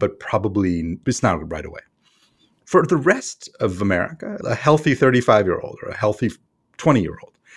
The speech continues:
that may be more like end of summer, fall is my best guess. And again, the people are working really, really hard to ramp up production of these therapeutics.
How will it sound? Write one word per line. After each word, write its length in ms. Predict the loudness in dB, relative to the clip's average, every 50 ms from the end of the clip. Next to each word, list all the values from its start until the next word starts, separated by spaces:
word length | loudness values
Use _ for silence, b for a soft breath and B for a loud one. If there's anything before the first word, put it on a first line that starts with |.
| B B B B B B B B _ -4
that 260 | -4 -2 -2 -2 0
may 140 | 0 0 0
be 160 | 0 0 0
more 520 | 0 0 0 0 0 0 0 0 0 0 0
like 320 | 0 -2 -2 -4 -6 -8 -8
end 220 | -4 -4 -2 -2
of 80 | -2 -4
summer, 320 | -4 -6 -6 -4 -6 -6
fall 640 | -10 -12 -18 -20 -14 -12 -10 -10 -10 -10 -12 -14 -16 -18 -14
is 100 | -6 -4
my 220 | -2 0 0 0
best 420 | -2 -2 -4 -6 -6 -8 -14 -12 -10
guess. 320 | -10 -10 -10 -12 -10 -6 -4
And 200 | -4 -4 -4 -4
again, 240 | -2 0 0 0
the 60 | 0 -2
people 260 | -2 -2 2 2 2
are 60 | 2
working 320 | 2 0 0 -2 -2 -2
really, 260 | 0 2 2 2 2 2
really 220 | 2 0 0 0
hard 240 | 0 -4 -6 -8 -8
to 60 | -8
ramp 260 | -8 -8 -8 -8 -8
up 100 | -10 -10
production 360 | -10 -10 -12 -12 -14 -16 -18
of 100 | -18 -18
these 160 | -16 -18 -16 -16
therapeutics. 540 | -16 -18 _ _ -16 -14 -14 -16 -16 -20